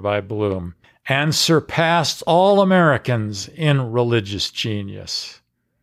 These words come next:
Before or since, in the possession and the expression of what could be called the religion-making imagination." I, I've always believed that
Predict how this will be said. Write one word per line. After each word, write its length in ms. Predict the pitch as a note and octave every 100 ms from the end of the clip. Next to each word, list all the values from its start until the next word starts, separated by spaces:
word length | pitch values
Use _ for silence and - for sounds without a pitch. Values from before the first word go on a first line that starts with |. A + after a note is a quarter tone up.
| _ _ _ _ _ _ _ _ _ _ _
Before 520 | B2+ A2+ F3 F3+ F#3+
or 240 | F#3 D#3 D3
since, 680 | - - F3 C3 A2+ - B2+
in 220 | C3+ C3
the 80 | B2
possession 720 | A2+ G2 C#3 D#3 - F3 D#3+ -
and 320 | D3 F#3 F#3+
the 120 | F#3
expression 720 | F3 - - D3 B2+ - B2
of 100 | A2+
what 300 | A2+ C#3 -
could 200 | - C#3+
be 160 | B2 C3
called 600 | - - G#2+ G2+ G2 G2+ _ _ _ _ _ _ _ -
the 160 | B2
religion-making 1700 | A2 A2 B2+ D3 B2 D3 C3+ B2+ A#2 _ A2+ B2 C3 B2 B2 A#2 A2+ C3
imagination." 920 | D3+ G#2 A#2 A#2 G#2+ G#2 A2+ A2 - G#2+
I, 240 | C3+ C#3
I've 100 | C#3+
always 300 | D#3+ E3+ C#3+
believed 560 | A#2 B2 C3 B2 G#2+ G#2+
that 280 | A#2 G#2